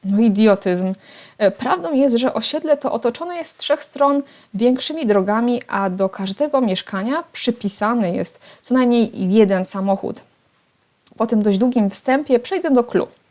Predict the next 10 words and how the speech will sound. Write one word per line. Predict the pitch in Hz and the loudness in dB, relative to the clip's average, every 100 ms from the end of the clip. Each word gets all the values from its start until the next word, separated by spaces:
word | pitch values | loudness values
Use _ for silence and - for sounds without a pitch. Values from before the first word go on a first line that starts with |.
| _ - - - - - | _ -20 -20 -20 -10 -6
W | |
ścisłym | - 403 - 427 | 2 2 2 -2
centrum | 320 302 285 254 | -2 0 2 4
miasta | 208 180 - 269 | 4 0 -2 -4
wprowadzamy | 294 269 254 247 233 262 247 - | -4 0 0 0 0 0 -2 -4
S | 220 - | -6 -4
C | 202 | -4
T. | 165 - - _ _ _ - | -4 -8 -14 _ _ _ -2
I | 226 | 0
co? | - - | 0 -4